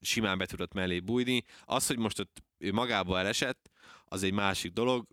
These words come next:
és nyilván szeren-, rohadt szerencsétlenül jött ki, hogy, ö, hogy pont telibe verte Bastianit, aki rohadt nagyot kapott, az látszódott egyből, hogy ez egy baromi nagy, ö,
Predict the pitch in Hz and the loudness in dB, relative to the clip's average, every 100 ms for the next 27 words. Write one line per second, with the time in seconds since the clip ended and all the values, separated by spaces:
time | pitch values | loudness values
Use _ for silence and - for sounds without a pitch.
0 | - 95 90 - - 101 92 90 90 71 | -6 -4 -2 -4 -2 0 2 0 -2 -4
1 | - 110 107 85 - 82 78 78 - 82 | -6 -2 0 0 -2 -4 -4 -6 -6 -2
2 | 87 82 - - 90 - _ - - - | -2 -4 -6 -2 -2 -4 _ -20 -20 -12
3 | - 95 87 87 90 87 87 87 85 - | -2 0 0 0 0 2 2 2 -2 -8
4 | - - 95 - 87 73 - 87 80 82 | -18 -12 -12 -6 -6 -6 -4 -2 -2 -2
5 | 82 80 85 80 80 76 - - 95 107 | -4 -4 -4 -2 -4 -8 -20 -6 -2 -2
6 | 98 110 107 95 82 - 87 85 _ _ | -2 -2 -2 -2 -6 -4 -6 -6 _ _
7 | _ _ _ _ _ _ - - - - | _ _ _ _ _ _ -20 -20 -20 -20
8 | - _ - - - - - _ - 120 | -20 _ -20 -20 -20 -20 -20 _ -2 0
9 | 143 131 104 104 95 - 92 92 - 98 | 2 2 0 0 -2 -2 -2 -2 -2 -2
10 | 120 117 - 107 92 92 98 95 87 90 | 2 0 -2 -6 -4 -4 -2 -2 -2 -4
11 | 85 _ 98 98 90 95 113 113 95 92 | -4 _ -4 -4 -4 -4 0 2 2 0
12 | 87 87 87 82 80 | -2 -2 -2 -2 -2